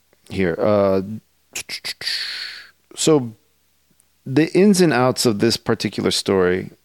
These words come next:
is basically that, uh, this man,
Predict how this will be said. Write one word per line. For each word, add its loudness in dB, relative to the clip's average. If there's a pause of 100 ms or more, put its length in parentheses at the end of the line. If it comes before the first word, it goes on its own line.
(420)
is 0
basically -2
that, 0 (220)
uh, -2 (2250)
this 2
man, 4